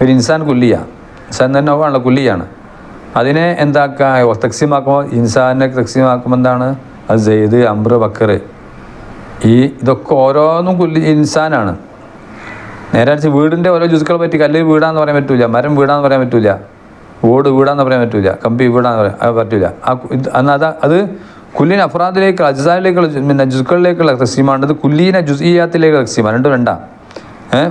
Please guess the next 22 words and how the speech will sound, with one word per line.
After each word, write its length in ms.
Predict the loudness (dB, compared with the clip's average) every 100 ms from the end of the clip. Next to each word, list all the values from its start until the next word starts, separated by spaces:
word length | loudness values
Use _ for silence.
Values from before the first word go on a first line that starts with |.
| -4 -2
ഉം. 240 | -2 -2 -8 -20 -20 -20 -20 -20 -18 -8 0
കുല്ലി. 360 | 4 4 2 -4 -16 -20 -20 -4
വഹിയ 240 | -2 2 2
അത്, 320 | 2 0 -2 -10 -14 -4
അതെന്താ 280 | -2 0 0
വെച്ചാൽ 300 | 0 0 2
അതിൽ 260 | 2 2
എന്താ 260 | 2 2 0
വെച്ചാൽ 260 | -2 0
ലമ്മു 200 | 0 2
കുയൂദിൻ 580 | 0 2 2 2 2 2
മുത്ത-, 240 | 2 0 -2
മുത്തഖാലിഫത്തിൻ 1000 | -4 -4 -2 0 0 0 -2 0 -2 2
ഇലൈഹി. 480 | 2 2 2 0 -4 -16 -20 -20 -20 -20 -14 -4
അതെന്താന്ന് 420 | 0 0 0 0
ആ 340 | 2 0 -2 -4 -4
തക്സീം, 360 | -2 0 0 2
കുല്ലീനെ 340 | 2 2 0
തക്സീമാക്കൽ 680 | 0 0 0 0 0 0 0
എന്ന് 140 | 0
പറഞ്ഞാൽ 380 | 0 2 2 2
ഇനി, 600 | 0 -2 -12 -4 0 0